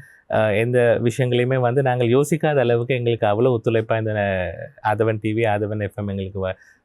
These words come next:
ஆ, வழங்கி கொண்டிருக்கிறீங்க. அது ரொம்ப பெரிய ஒரு சிறப்பான,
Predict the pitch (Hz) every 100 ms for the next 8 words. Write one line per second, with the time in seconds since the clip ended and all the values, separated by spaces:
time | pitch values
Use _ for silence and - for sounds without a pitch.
0 | - 92 95 92 104 107 101 101 98 90
1 | 92 104 101 95 107 147 139 131 123 107
2 | 104 110 104 107 107 104